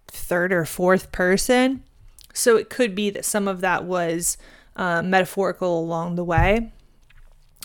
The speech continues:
But we need to think of this perhaps as a Indiana Jones treasure map. You're not looking for a literal ten thousand year old tiger, but rather a rock that looks like a tiger or something of that sort, right?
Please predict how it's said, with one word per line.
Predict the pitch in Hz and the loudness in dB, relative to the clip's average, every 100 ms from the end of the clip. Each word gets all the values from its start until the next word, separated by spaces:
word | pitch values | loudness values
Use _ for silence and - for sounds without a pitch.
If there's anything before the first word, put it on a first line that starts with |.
| - | -8
But | 208 220 202 - | 4 4 4 0
we | 214 233 | -4 0
need | 262 | 0
to | 285 | 0
think | 294 262 | -2 -4
of | 262 | -2
this | 233 208 | 0 -2
perhaps | - 208 202 190 - | -4 -2 -2 -2 -4
as | 185 180 185 - | -2 -2 -2 -4
a | 175 165 190 196 - - - - _ _ | -4 -2 -2 -4 -10 -20 -20 -20 _ _
Indiana | - 190 190 185 | -6 -2 0 0
Jones | 190 180 180 202 208 | 4 4 4 2 0
treasure | - 269 277 220 | 2 4 6 4
map. | 170 143 - - | 4 0 -8 -8
You're | 185 185 190 | -2 0 0
not | 190 196 | 0 0
looking | 214 208 220 | 0 0 -2
for | 208 208 202 | 0 0 0
a | - | 0
literal | 190 202 220 226 226 | 0 4 4 4 2
ten | 226 - 202 214 | 0 2 4 4
thousand | 185 185 202 208 | 6 4 4 2
year | 202 202 | 2 2
old | 196 185 | 2 2
tiger, | - 269 220 196 208 | 0 0 2 2 2
but | 190 - | 0 0
rather | 165 170 190 | -2 0 0
a | 196 202 | 0 -2
rock | 170 165 156 151 | -2 -2 -2 -4
that | - - | -6 -4
looks | 180 196 - | -2 -2 -2
like | 180 | -2
a | 175 | -4
tiger | - 165 165 156 151 | -6 -8 -6 -6 -6
or | 160 | -6
something | 202 190 190 | -6 -4 -4
of | 185 | -2
that | 196 196 | 2 0
sort, | - 170 147 - | 0 -8 -10 -8
right? | 175 190 196 | -4 -4 -6